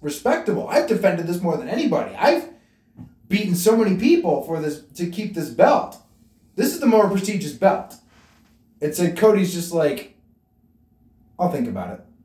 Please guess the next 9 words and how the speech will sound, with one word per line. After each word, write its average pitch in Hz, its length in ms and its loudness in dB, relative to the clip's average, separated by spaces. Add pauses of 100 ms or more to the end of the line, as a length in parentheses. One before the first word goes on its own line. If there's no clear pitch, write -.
(1200)
Fast 180 340 2
forward 165 1000 0 (600)
five 156 500 2
days. - 640 -14 (840)
Friday 180 280 4
Night 156 160 0
SmackDown. 120 540 -10 (300)
Well, 127 300 -8
uh, 123 400 0